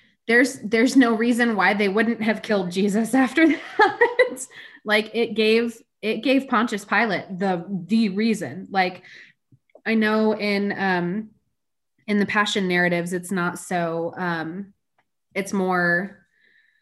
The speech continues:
um, especially in John, I think, put off onto the Judeans.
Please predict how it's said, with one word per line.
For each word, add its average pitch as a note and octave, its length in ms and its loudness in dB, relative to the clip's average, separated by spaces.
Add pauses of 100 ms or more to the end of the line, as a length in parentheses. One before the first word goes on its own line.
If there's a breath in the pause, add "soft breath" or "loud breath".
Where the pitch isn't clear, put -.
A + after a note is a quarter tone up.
(220)
um, F#3 520 -4 (120)
especially A3+ 500 -6
in F3+ 120 -2
John, D#3+ 400 -6
I F#3 100 -4
think, F3+ 380 -10
put G3 160 -2
off F3+ 240 0
onto F3 400 -4
the F3 140 -4
Judeans. F3 720 -6